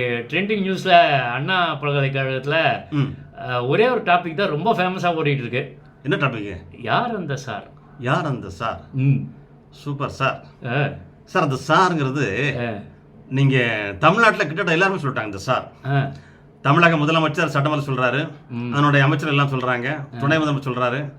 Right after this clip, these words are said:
Speaker 1: ஆ.
Speaker 2: எதிர்க்கட்சி தலைவர்கள் திரு அண்ணாமலை, திரு எடப்பாடி எல்லாம், "யார் அந்த சார்?"
Speaker 1: ஆ.
Speaker 2: நல்லா இருக்கு கேக்குறதுக்கு.
Speaker 1: அதுதான்.
Speaker 2: "யார் அந்த சார்?" தமிழகமே "யார் அந்த சாரை?" தேடிக்கொண்டிருக்கிறது. ஆனால், இதுவரைக்கும் தமிழக அரசு அந்த சாரை கண்டுபிடிக்க முடியவில்லை. ஏன்?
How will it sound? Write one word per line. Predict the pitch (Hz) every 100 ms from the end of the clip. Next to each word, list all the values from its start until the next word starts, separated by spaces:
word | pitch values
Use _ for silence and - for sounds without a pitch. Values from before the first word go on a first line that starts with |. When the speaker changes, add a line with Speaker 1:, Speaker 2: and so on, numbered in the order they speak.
| -
Speaker 1:
ஆ. | 113 104
Speaker 2:
எதிர்க்கட்சி | 131 165 165 160
தலைவர்கள் | 147 147 147 143 139 131
திரு | - 139 131
அண்ணாமலை, | 131 147 139 143 139
திரு | 135 131
எடப்பாடி | 135 139
எல்லாம், | 135 147 135 110 113 -
"யார் | 139 165
அந்த | 156 139 139
சார்?" | - 208 98 90 - - -
Speaker 1:
ஆ. | 113
Speaker 2:
நல்லா | 139 190
இருக்கு | 123 95 117
கேக்குறதுக்கு. | 104 101 92
Speaker 1:
அதுதான். | 139 175 196 127 - -
Speaker 2:
"யார் | 139 170
அந்த | 131 113
சார்?" | - 185 95 - - - - - - - -
தமிழகமே | 110 127 113 104 101 101 98
"யார் | 107 117
அந்த | 110 104 92
சாரை?" | 113 110 92
தேடிக்கொண்டிருக்கிறது. | 143 139 131 104 101 98 101 92 - - - - -
ஆனால், | 110 110 107 101 98
இதுவரைக்கும் | 120 143 123 104 95 147
தமிழக | 135 120 131 110
அரசு | 104 92 131 160
அந்த | 120 107 98
சாரை | 135 120 123
கண்டுபிடிக்க | 143 143 156 127 123 123
முடியவில்லை. | 110 107 98 95 113
ஏன்? | 156 135 -